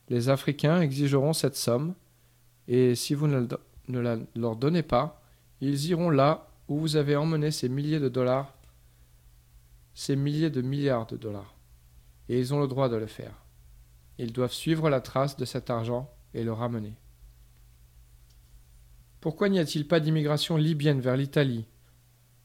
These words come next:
alors même que la Libye est si proche ? L'Italie devait une compensation au peuple libyen. Elle a accepté de faire, elle a accepté ce fait et signé un accord vers la Libye,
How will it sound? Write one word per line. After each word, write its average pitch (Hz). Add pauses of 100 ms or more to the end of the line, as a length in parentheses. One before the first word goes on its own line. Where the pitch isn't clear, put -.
(360)
alors 139
même 160
que 156
la 131
Libye 135
est 135
si -
proche ? - (1120)
L'Italie 139
devait 143 (540)
une 131
compensation 151
au 113
peuple 120
libyen. 113 (1300)
Elle 117
a 127
accepté 151
de 160
faire, 151 (560)
elle 123
a 131
accepté 165
ce 196
fait 135
et -
signé 151
un 147
accord 143
vers 147
la 135
Libye, 117